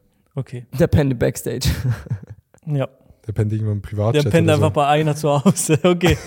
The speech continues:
Speaker 3: <laughs> So, Freunde, ähm, fick Rammstein an dieser Stelle, wenn, wenn, wenn die Sachen true sind. Ähm, vielen Dank, dass du da warst.
Speaker 2: Thank you very much for the invitation.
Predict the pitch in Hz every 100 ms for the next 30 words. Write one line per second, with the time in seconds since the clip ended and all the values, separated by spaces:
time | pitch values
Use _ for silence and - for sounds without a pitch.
0 | 208 175 143 160 135 - - 135 143 254
1 | 302 214 139 139 135 - - - - 165
2 | 175 139 113 101 - _ - - 127 135
3 | 135 135 127 - - - 156 143 165 175
4 | 160 160 160 - 156 160 165 - _ -
5 | 127 135 131 131 131 - 131 131 135 139
6 | 143 143 143 135 _ _ _ _ 120 120
7 | 143 143 156 139 127 123 147 170 170 -
8 | - 165 147 143 139 139 - 143 139 135
9 | 143 147 147 170